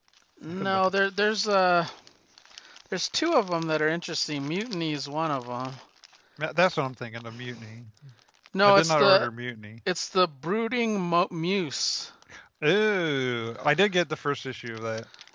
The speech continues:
Speaker 2: Oh,
Speaker 1: I
Speaker 2: so let's do that. Can
Speaker 1: I
Speaker 2: we do
Speaker 1: believe.
Speaker 2: that?
Speaker 1: Order history. Muse. And that's just a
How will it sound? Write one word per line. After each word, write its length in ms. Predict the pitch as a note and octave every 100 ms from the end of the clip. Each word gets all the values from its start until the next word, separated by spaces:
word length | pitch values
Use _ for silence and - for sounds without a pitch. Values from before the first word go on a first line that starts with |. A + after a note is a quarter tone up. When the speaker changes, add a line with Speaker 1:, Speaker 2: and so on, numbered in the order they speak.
| -
Speaker 2:
Oh, 240 | G3+ F4 B3
Speaker 1:
I 40 |
Speaker 2:
so 440 | - E3 E3 A2 -
let's 260 | G3 - -
do 240 | G3+ G#3
that. 440 | E3 A#3 A3+ - - _ _ -
Can 100 | E3+
Speaker 1:
I 20 |
Speaker 2:
we 60 | G3
do 60 | G#3+
Speaker 1:
believe. 140 | B3
Speaker 2:
that? 400 | D4+ D4 G#3 - - - _ D3+
Speaker 1:
Order 280 | C3 B2+
history. 720 | A#2 B2+ - - A2+ A2 B2 A#2+ - - - - - - - - _ -
Muse. 680 | A#2+ A2+ A2+ A2+ A#2 A#2 - _ - - -
And 140 | C3+ D#3+
that's 220 | G#3 -
just 260 | G#3 -
a 680 | E3+ D#3 C#3 B2+ B2 B2